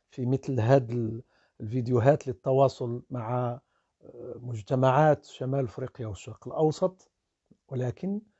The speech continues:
في حياتنا اليومية الحميمية وفي علاقاتنا، علاقات إنتاج الحياة اليومية، نتحدث بلغات التواصل الجماهيري اليومية، فإما الأمازيغية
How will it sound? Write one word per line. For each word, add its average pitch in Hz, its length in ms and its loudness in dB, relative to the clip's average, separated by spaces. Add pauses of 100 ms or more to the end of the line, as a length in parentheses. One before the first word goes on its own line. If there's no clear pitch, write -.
(340)
في 120 120 -10
حياتنا 156 560 4
اليومية 127 680 0
الحميمية 127 1000 2 (480)
وفي 127 240 -10
علاقاتنا، 123 1000 -2 (480)
علاقات 127 560 -2
إنتاج 127 720 2 (320)
الحياة 143 560 6
اليومية، 147 520 0
نتحدث 123 840 -10 (640)
بلغات 123 1080 -2 (140)
التواصل 127 800 -6
الجماهيري 123 920 -2 (420)
اليومية، 110 520 -2
فإما 143 520 0
الأمازيغية 123 840 0